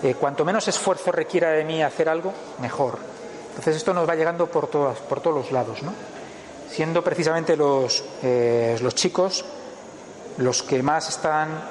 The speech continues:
eh, yo creo que sufriendo estos problemas que a la larga generarán otros, otro tipo de problemas, ¿no?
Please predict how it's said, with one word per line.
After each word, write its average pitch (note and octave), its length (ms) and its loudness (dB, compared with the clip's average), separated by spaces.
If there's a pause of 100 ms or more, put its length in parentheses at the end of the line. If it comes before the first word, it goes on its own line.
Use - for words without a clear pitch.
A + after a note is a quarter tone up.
eh, A#2 360 0 (760)
yo D#3 100 2
creo D#3 140 2
que D#3 100 2
sufriendo E3 680 0 (1080)
estos D#3 320 0
problemas D3+ 640 2 (100)
que D3 100 2
a B2+ 60 6
la C3 80 6
larga E3+ 360 2 (840)
generarán C#3+ 400 2
otros, - 300 0
otro F3 200 2
tipo C#3 240 2
de B2+ 80 4
problemas, A#2 520 -2
¿no? E3 60 -6